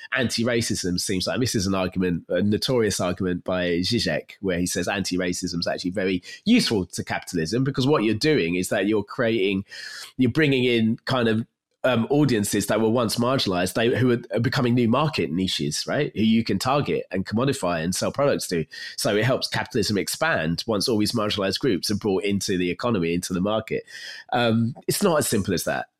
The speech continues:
right? So racial capitalism, which very rarely, the discussions of which are very rarely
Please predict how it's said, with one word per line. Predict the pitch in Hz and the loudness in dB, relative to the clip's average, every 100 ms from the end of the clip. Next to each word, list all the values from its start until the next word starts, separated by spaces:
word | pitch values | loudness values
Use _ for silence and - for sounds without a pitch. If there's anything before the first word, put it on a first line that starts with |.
| _ | _
right? | 92 95 101 - | -4 -2 -2 -2
So | - | -2
racial | 113 147 135 113 | 2 2 2 0
capitalism, | 123 104 - 82 - 78 | -2 -4 -2 -2 0 0
which | 117 151 - | 0 0 -2
very | - 185 143 | 2 4 6
rarely, | 135 131 117 90 | 4 4 4 2
the | 98 | -2
discussions | 95 104 - 120 - 95 98 | -4 -4 -2 -2 0 -2 -2
of | 95 | -2
which | 92 - | -2 -2
are | 98 | -4
very | 95 107 95 | -2 -2 0
rarely | 92 95 87 85 | 0 0 0 -4